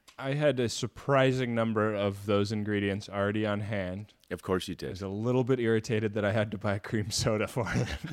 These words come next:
Speaker 1: <laughs> 'cause, uh, they made me buy the four pack, and I, uh,
Speaker 2: <laughs>
Speaker 1: didn't. I don't want the other three.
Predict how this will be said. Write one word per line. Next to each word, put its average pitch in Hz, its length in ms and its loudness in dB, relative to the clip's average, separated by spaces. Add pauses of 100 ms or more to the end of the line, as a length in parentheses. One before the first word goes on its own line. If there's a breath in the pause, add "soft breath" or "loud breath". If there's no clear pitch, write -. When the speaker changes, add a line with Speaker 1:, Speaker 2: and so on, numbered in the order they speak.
(160)
Speaker 1:
<laughs> - 280 2 (160)
'cause, 104 220 0
uh, 98 340 2 (120)
they 101 80 -4
made 104 200 0
me 113 80 0
buy 107 200 4
the 101 100 0
four 107 280 2
pack, 101 440 0
and 95 320 -4
I, 92 280 -4
uh, 92 300 -6 (560 loud breath)
Speaker 2:
<laughs> - 600 -4
Speaker 1:
didn't. 110 240 -6
I 98 80 -2
don't 104 240 0
want 101 260 0
the 117 80 0
other 104 260 0
three. 98 400 -2